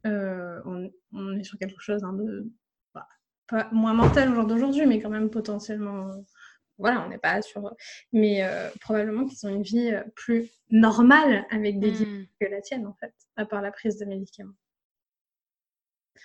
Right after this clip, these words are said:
Speaker 2: Ah, c'est vrai, j'y avais pas pensé à ça.
Speaker 1: <laughs>
Speaker 2: Ouais, c'est ça. Mais en fait, je sais pas, j'ai cette, enfin, j'ai vraiment cette idée de, il faut,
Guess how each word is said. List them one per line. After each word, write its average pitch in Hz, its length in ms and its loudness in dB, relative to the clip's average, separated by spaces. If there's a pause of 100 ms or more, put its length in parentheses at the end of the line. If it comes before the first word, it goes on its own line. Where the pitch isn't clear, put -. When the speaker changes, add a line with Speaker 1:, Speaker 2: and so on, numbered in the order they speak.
(240)
Speaker 2:
Ah, 226 40 -4
c'est 214 160 0
vrai, 214 160 4
j'y 208 100 0
avais 180 160 2
pas 220 140 -4
pensé 208 280 -6
à 190 80 -4
ça. - 120 -10
Speaker 1:
<laughs> 247 1120 6 (720)
Speaker 2:
Ouais, 233 120 0
c'est 214 160 -4
ça. 214 260 -6 (1000)
Mais 226 80 0
en 226 40 4
fait, 262 160 4
je - 40 4
sais 262 100 4
pas, 247 160 6
j'ai 233 120 2
cette, 208 380 -2
enfin, 208 260 2 (1120)
j'ai 233 140 2
vraiment 240 240 6
cette - 260 0
idée 214 180 0
de, 196 140 0
il 196 60 0
faut, 214 200 0